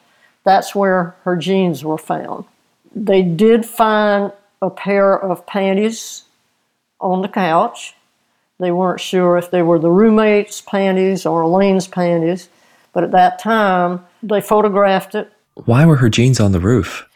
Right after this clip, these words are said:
Speaker 1: You know, we don't know. After I read the thing, I just kinda felt like he said, "Oh, well, I'm through with this now," and he just walked out and threw 'em up on the roof.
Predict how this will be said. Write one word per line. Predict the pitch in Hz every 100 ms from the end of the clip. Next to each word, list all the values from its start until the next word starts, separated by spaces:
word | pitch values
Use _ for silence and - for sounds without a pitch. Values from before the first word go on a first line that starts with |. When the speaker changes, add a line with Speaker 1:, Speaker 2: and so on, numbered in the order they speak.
| _ _ _
Speaker 1:
You | 254
know, | 277 254
we | 226 214 233 262
don't | 233 202 190
know. | 202 202 202 208 - - - _ -
After | 214 208 208
I | - 214
read | 202 196 196 175
the |
thing, | 175 202 196 190 190 -
I |
just | 202 202
kinda | - 196 185
felt | - 196 180
like | 185 180 180 - _ _ -
he | 208 220
said, | 208 208 196 175 - _ _ _
"Oh, | 262 254
well, | 208 196 190 - 226
I'm | 214
through | - 233
with | 220 185
this | 202 -
now," | 185 185 190
and | 175
he | 196
just | 190 190
walked | 185 185 175
out | 190 180
and | 202
threw | - 190 190
'em | 180
up | 180
on | 185 170
the |
roof. | 170 170 165